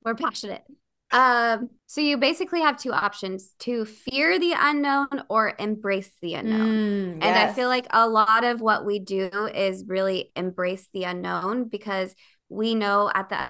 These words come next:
Speaker 1: other end of it, there's more opportunities, synchronicities, like, all these beautiful things that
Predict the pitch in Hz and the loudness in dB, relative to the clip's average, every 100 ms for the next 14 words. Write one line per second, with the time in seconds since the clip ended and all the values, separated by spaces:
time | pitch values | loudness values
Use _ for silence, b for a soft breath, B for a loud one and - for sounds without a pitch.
0 | 196 190 180 175 185 190 208 208 196 185 | -2 -2 -4 -4 -4 -2 -2 -2 -4 -6
1 | 190 _ _ - 190 196 - 190 - 196 | -10 _ _ -8 -2 0 2 0 -2 -12
2 | - 190 190 190 185 190 - 196 196 190 | -8 -6 -6 -4 -4 -4 -6 -8 -6 -8
3 | 190 185 190 - 185 185 190 185 185 - | -8 -8 -10 -8 -4 -4 -4 -6 -8 -4
4 | 190 196 196 196 190 190 190 190 185 190 | -2 0 -4 -4 -6 -6 -8 -6 -6 -6
5 | 196 | -6